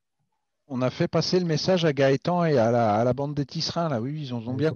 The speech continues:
Speaker 2: qu'ils sortent
Speaker 1: conscience.
Speaker 2: la
Speaker 1: Je crois qu'ils
Speaker 2: perceuse,
Speaker 1: sortent
Speaker 2: là.
Speaker 1: de, juste de leur chantier, ils sont en train de s'installer.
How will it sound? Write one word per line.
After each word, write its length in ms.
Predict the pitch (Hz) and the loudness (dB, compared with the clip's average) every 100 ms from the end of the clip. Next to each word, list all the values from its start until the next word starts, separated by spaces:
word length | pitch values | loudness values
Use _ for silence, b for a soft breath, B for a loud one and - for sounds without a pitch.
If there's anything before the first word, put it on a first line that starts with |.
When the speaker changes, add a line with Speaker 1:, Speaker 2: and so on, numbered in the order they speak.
| 170 | -6
Speaker 2:
qu'ils 60 | |
sortent 140 | - 143 | -4 -2
Speaker 1:
conscience. 40 | 139 | -2
Speaker 2:
la 40 | |
Speaker 1:
Je 60 | 123 | -2
crois 120 | 139 | -2
qu'ils 140 | 127 147 | -2 -4
Speaker 2:
perceuse, 140 | 160 | 0
Speaker 1:
sortent 240 | 185 - | 0 0
Speaker 2:
là. 60 | 180 | -2
Speaker 1:
de, 40 | |
juste 280 | 160 165 185 | -4 -6 -2
de 80 | 190 | 2
leur 180 | 180 156 | 2 2
chantier, 380 | 175 170 - 190 202 | -2 -4 2 2 2
ils 80 | |
sont 120 | 170 143 | 0 -6
en 60 | |
train 160 | - 160 | -4 -6
de 40 | |
s'installer. 600 | - 170 - 160 151 165 | -4 -6 -2 0 2 2